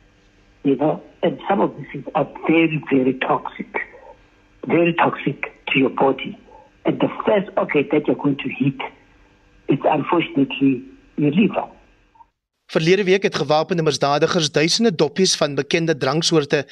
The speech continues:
Speaker 2: by 'n fabriek in Durban gesteel. Dit sal waarskynlik gebruik word vir bottels nagemaakte alkohol. In Augustus verlede jaar is nagemaakte alkohol, ongebruikte etikette en bokse vol bekende brandewyn, whisky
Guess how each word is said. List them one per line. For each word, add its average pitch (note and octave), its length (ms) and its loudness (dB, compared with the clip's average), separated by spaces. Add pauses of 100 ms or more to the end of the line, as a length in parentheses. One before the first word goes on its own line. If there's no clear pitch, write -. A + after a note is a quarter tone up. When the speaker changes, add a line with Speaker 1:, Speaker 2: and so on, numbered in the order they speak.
(240)
Speaker 2:
by D#3+ 80 2
'n E3+ 100 4
fabriek E3 340 0
in C#3+ 160 -2
Durban D#3 380 2
gesteel. C#3+ 500 -2 (1200)
Dit G3 140 0
sal G#3+ 140 2
waarskynlik G3 440 0
gebruik D#3 340 0
word E3+ 200 0
vir D3+ 120 -2
bottels D3 380 0
nagemaakte C#3 640 -2
alkohol. C3+ 500 -2 (1800)
In F3+ 80 2
Augustus A3 380 0
verlede E3+ 300 2
jaar E3+ 240 2
is - 120 0
nagemaakte D#3 680 -2
alkohol, D#3 460 2 (340)
ongebruikte F#3+ 640 2
etikette D#3+ 680 0 (480)
en D#3 180 0
bokse E3+ 300 2
vol G#3+ 300 2
bekende F3 420 0
brandewyn, D#3+ 640 0
whisky E3 500 2